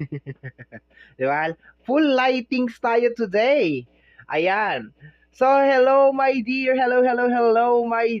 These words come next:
dear Cancer. Okay, so our reading for today is...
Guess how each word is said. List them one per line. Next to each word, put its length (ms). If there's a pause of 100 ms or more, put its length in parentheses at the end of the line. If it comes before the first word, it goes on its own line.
dear 800 (560)
Cancer. 960
Okay, 320
so 160
our 240
reading 480
for 160
today 640
is... 560